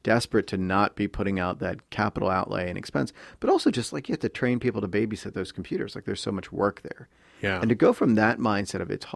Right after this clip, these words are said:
Speaker 1: you know, and this is very, you know, uphill both ways in the snow, like, yeah, that, that set of, like, <laughs> things are expensive and hard,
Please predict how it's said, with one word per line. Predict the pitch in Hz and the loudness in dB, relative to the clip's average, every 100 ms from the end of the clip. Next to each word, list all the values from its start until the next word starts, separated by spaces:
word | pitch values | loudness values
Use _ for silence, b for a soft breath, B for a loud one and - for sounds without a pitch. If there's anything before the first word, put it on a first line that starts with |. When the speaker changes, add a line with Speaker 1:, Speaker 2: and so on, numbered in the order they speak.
| - | 0
Speaker 1:
you | 117 | 2
know, | 98 | 4
and | 92 101 | 2 0
this | 104 - | -2 -6
is | |
very, | 135 95 87 90 | -2 0 2 0
you | |
know, | 92 | -2
uphill | 98 101 - 95 | 0 -2 0 0
both | 90 95 - | 2 0 0
ways | 92 95 | 0 0
in | 92 | -2
the | 90 | -6
snow, | - 101 98 | -4 -4 -2
like, | 104 101 | -4 -2
yeah, | 110 | -2
that, | 107 113 107 | 0 0 0
that | 110 110 | 0 -2
set | - 117 | 0 0
of, | 101 | 2
like, | 98 - _ - | 0 -2 _ -20
<laughs> | _ | _
things | - 139 | 4 6
are | 131 | 6
expensive | - - 113 107 92 | 4 0 0 0 -4
and | 95 | -4
hard, | 143 143 98 90 | 0 2 2 0